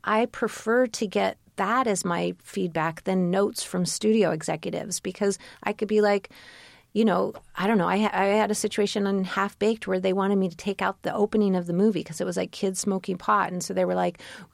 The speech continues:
"You've gotta take that out." And I was like, "Can we just screen the movie and see how the audience reacts to the film?" And, you know, and I, they were, like, ready to cut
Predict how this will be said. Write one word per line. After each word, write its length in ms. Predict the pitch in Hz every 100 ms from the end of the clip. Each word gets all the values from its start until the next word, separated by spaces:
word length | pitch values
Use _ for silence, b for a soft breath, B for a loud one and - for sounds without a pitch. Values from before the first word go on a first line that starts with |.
| 202
"You've 320 | 214 196 269 285
gotta 220 | 247 226
take 260 | - 220 -
that 200 | 185 -
out." 340 | 180 180 - -
And 120 | 190
I 120 | 180
was 160 | 190 185
like, 180 | 180 - B B
"Can 240 | B 214 220
we 100 | 214
just 240 | 226 233
screen 380 | - - 202 202
the 80 | 190
movie 320 | 185 180 170
and 120 | 165
see 220 | 160 190
how 220 | 180 180 180
the 100 | 180
audience 500 | 175 175 175 165 -
reacts 400 | 165 156 160 -
to 100 | 180
the 100 | 170
film?" 380 | - 170 165 170
And, 180 | 165 160 B B B
you 120 | 190
know, 220 | 180 165
and 440 | - 196 190 220 220
I, 140 | 180 202 247
they 200 | 190 240
were, 140 | 302
like, 180 | 220 175
ready 280 | 175 196 180
to 100 | 170
cut 200 | -